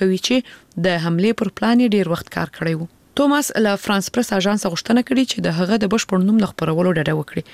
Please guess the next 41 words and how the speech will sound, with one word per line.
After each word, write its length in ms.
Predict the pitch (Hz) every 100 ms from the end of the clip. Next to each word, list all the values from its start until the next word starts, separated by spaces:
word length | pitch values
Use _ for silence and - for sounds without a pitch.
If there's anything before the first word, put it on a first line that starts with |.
| - -
خو 60 | 262 254
فرانس 260 | 247 233 226
پریس 160 | 262
لیکلي 280 | 226 - 233
چې 260 | 226 240 220
هغه 180 | 180 190 -
په 60 | 180
خټه 200 | 202 202 180
د 80 |
هنګري 340 | 156 160 156 165
دی. 80 | 156 156 - -
د 100 | 202 190
بالکان 380 | 185 - 190 185
په 80 | 175
هیوادونو 440 | 165 175 175 247 202
کې 260 | - 180 202
د 100 | 196 -
کورنۍ 280 | 170 165 170
جګړې 240 | 165 160 160 -
پر 100 | 165
مهال 280 | 160 226 233
په 100 | 190 -
کوسوو 380 | 180 - 202 254
کې 200 | - 170
د 60 | 165
ناټو 240 | 170 240 247
تر 100 | 170 160
بیرغ 360 | 165 175 240 220
لاندې 420 | 175 175 233 - 190
عسکري 320 | - 170 175
هم 100 | 185 147
کړې 140 | 160 165
ده. 60 | 165 - - 240
دی 40 | 294
اوس 240 | 302 -
دوه 240 | - 202 196
څلوېښت 360 | 196 185 175 -
کلن 200 | 196 254 269
دی 40 | 269 185
او 40 | 170
له 80 | 170